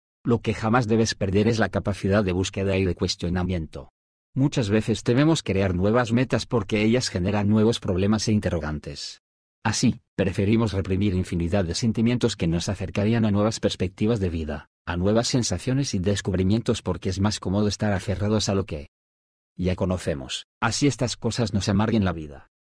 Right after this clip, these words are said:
En cierto sentido hacemos como aquellos testarudos sacerdotes que se negaban a mirar por el catalejo de Galileo Galilei para no ver minada su creencia de que la Tierra era el centro del universo.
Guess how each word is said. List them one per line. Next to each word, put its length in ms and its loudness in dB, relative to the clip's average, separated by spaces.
En 160 0
cierto 300 0
sentido 440 0
hacemos 320 0
como 180 0
aquellos 380 -4
testarudos 640 0
sacerdotes 640 -2
que 80 -2
se 160 -2
negaban 420 2
a 40 2
mirar 280 2
por 220 -4
el 140 -4
catalejo 480 -2
de 80 0
Galileo 460 2
Galilei 340 2
para 180 0
no 160 2
ver 160 2
minada 300 4
su 180 -4
creencia 440 0
de 100 2
que 100 0
la 120 2
Tierra 300 2
era 120 0
el 80 0
centro 340 0
del 160 2
universo. 560 -4